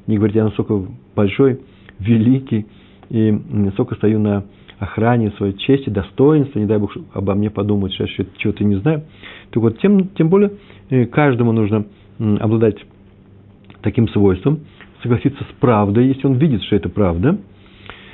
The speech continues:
и что, м, даже если в этом все-таки есть удар по твоему достоинству, ты можешь быть немножко чувствовать себя ущемленным. Если видеть правду, да? Некоторые люди не видят правду, если она возражает против их,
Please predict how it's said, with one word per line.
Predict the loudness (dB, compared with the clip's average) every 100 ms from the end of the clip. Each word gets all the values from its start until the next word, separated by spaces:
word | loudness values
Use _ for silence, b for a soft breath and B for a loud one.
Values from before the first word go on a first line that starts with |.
| B B B B -20 -18 -8 0
и | 4 6 6 4 4 4 4 2 -2
что, | 2 4 4 -2 -4
м, | 0 2 4
даже | 2 2
если | 0 0
в | 2
этом | 2 0
все-таки | -2 -2 -2 -2
есть | 0 0
удар | -4 0 2 2
по | -2
твоему | -2 0 0
достоинству, | -2 0 0 0 -2
ты | -4 -2
можешь | -4 -6 -10
быть | -8 -6
немножко | -4 -4 -6 -10
чувствовать | -8 -8 -4
себя | -2
ущемленным. | 0 0 0 0 -4 -10 -20 -20 -20 -20 -20 -20 -20 -20 -20 -20 -20 -20 -20 -20 -20 -20 B B B B -10
Если | -2
видеть | 0 0 0
правду, | 0 2 2 0
да? | -2 -4 -12 -20 -6
Некоторые | -4 2 2
люди | 2
не | 2 4
видят | 4 2 0
правду, | 0 2 0
если | 0
она | -2 0
возражает | 2 2 0 0
против | -4 -4 -6
их, | -8